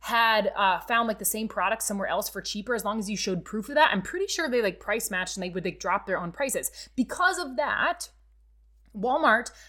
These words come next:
has a reputation of being cheap. You do not want to be known as the cheap coach in your industry. You wanna be known as, like, the Louis Vuitton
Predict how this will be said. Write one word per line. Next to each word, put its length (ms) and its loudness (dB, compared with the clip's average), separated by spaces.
has 240 2
a 80 0
reputation 920 0
of 180 -4
being 380 -8
cheap. 340 -4
You 260 4
do 120 6
not 280 4
want 260 0
to 100 -4
be 380 -4
known 300 4
as 320 4
the 100 -2
cheap 580 0
coach 440 2
in 120 -8
your 100 -8
industry. 540 -8
You 220 2
wanna 180 2
be 140 2
known 280 4
as, 120 0
like, 120 2
the 100 0
Louis 260 -2
Vuitton 680 -4